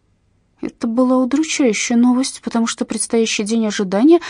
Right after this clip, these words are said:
обещал быть сплошной пыткой. Что поделаешь, я смирился очень неохотно, но молча. Потом дядя Жуль объявил, что засыпает на ходу, и все разошлись спать. Уложив маленького Поля, мать подошла поцеловать меня на сон грядущий и сказала:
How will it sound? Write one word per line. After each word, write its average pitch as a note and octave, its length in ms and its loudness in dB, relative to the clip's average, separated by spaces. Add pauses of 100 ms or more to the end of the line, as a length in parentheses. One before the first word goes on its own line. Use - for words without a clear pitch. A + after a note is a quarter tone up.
(380)
обещал E3+ 380 -2
быть G3 180 -4
сплошной A#3+ 460 -2
пыткой. - 480 -12 (460)
Что - 220 -12
поделаешь, G#3+ 600 -2
я C4 140 2
смирился C4+ 560 2
очень C4 220 6
неохотно, A#3 540 2
но G3+ 120 4
молча. E3+ 420 0 (360)
Потом G#3+ 520 4
дядя D#3+ 220 0
Жуль E3+ 320 0
объявил, E3+ 380 -2
что - 260 -4
засыпает D3+ 500 -4
на D#3+ 100 2
ходу, D#3+ 380 0 (340)
и E3 80 0
все B3 320 -2 (180)
разошлись F#3+ 520 -4
спать. - 440 -12 (840)
Уложив - 420 -2
маленького E4+ 480 4
Поля, D#4 340 0
мать C4 280 0
подошла G3+ 400 -4
поцеловать F#3 640 -6
меня F4 200 4
на C4+ 120 4
сон A#3+ 280 0
грядущий A3 480 -2
и B3+ 40 -2
сказала: E3 500 -2